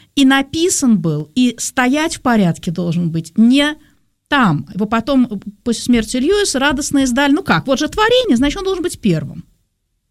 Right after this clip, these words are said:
А это неверно, потому что он и написан, и самим Льюисом задумался не первым. То есть, на самом деле, это упрощение, что нам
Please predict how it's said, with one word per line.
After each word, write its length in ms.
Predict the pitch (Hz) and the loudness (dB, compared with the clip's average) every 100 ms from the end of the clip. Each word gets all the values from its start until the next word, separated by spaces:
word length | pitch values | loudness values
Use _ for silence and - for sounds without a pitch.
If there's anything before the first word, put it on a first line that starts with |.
| _ _ - - | _ _ -20 -8
А 100 | - | 0
это 180 | 285 339 | 0 2
неверно, 760 | 370 415 392 403 220 160 151 165 - | -2 -2 0 2 2 0 -4 -8 -10
потому 260 | - 233 | -4 -2
что 160 | 240 247 | 0 0
он 100 | 240 | 0
и 140 | 240 | 2
написан, 560 | 233 233 240 320 392 370 | 2 0 -2 -4 -4 -6
и 100 | 226 | -6
самим 340 | - 208 214 | -2 2 2
Льюисом 460 | 214 277 294 - 277 - - - | 2 0 -4 -6 -6 -8 -20 -4
задумался 520 | 208 220 247 262 - - | 0 2 2 -2 -4 0
не 260 | 277 339 | 0 0
первым. 480 | - 220 175 156 147 | 0 0 2 0 -6
То 80 | 208 | -4
есть, 120 | 196 | -2
на 120 | 220 | 0
самом 280 | 226 277 254 | 0 2 2
деле, 200 | 247 240 | 2 0
это 280 | 233 240 226 | -2 -4 -4
упрощение, 600 | 226 220 233 247 254 208 | -6 -2 -2 -2 0 0
что 160 | 180 196 | 0 0
нам 260 | 190 185 | 2 2